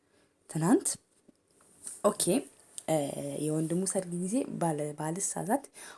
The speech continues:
ሚዜ ነበረ ብሩክ ማለት ነው። ሚዜ ነበረ እና፣ እ፣ ሚዜ ነው፣ ሚዜ ነው እና፣ እ፣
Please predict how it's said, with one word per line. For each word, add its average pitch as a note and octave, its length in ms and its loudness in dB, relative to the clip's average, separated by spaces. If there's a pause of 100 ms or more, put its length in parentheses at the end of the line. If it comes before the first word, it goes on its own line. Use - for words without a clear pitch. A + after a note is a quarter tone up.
(160)
ሚዜ E3 260 2 (120)
ነበረ C#3 400 -6 (100)
ብሩክ C3+ 360 -8
ማለት C3 340 -8
ነው። - 200 -20
ሚዜ D3 220 -4 (140)
ነበረ C3 420 -12
እና፣ C3+ 160 -8 (680)
እ፣ D#3 120 -6 (1000)
ሚዜ E3 300 0 (540)
ነው፣ - 140 -18 (140)
ሚዜ D3+ 200 -4 (120)
ነው D3 120 -2
እና፣ E3 160 0 (640)
እ፣ C#3+ 100 0